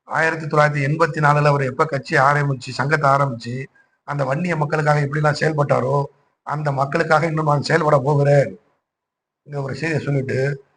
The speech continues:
என்னோட சொத்துக்களும், இந்த வன்னிய அறக்கட்டளைக்காக நான் சம்பாதிச்ச சொத்துக்களும், இந்த மக்கள் மேல வச்சிருக்க நான் பற்றுகளும் எல்லாத்தையும் இந்த மக்களுக்கே நான் கொடுப்பேன்,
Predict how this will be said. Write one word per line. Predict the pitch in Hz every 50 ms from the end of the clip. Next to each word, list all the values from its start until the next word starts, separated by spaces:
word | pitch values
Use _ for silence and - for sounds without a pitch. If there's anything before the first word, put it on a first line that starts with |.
| _ _ _ _ -
என்னோட | 139 143 151 151 143 - -
சொத்துக்களும், | 147 143 143 - 147 151 156 151 147 139 - - - - _ _ _ _ _ _ _ _ _ _ _ _ _ _ _ -
இந்த | 156 143 135 139
வன்னிய | 151 170 175 170 151 143 151
அறக்கட்டளைக்காக | 165 160 156 151 151 156 156 151 151 151 147 151 147
நான் | 131 - -
சம்பாதிச்ச | 151 151 165 165 160 160 123 -
சொத்துக்களும், | 147 143 - 175 156 151 147 139 127 120 - _ _ _ _ _ _ _
இந்த | 147 135 131 139
மக்கள் | 147 139 156 180 180 170
மேல | 165 160 151
வச்சிருக்க | 143 147 156 156 156 147
நான் | 135 117 135
பற்றுகளும் | 143 - - 165 151 147 147 143 143 - _ _ _ _ _ -
எல்லாத்தையும் | 131 139 156 165 170 165 156 180 175
இந்த | 165 156 147
மக்களுக்கே | 147 147 - 165 165 165 165 160
நான் | 156 135 143
கொடுப்பேன், | 151 151 143 147 131 -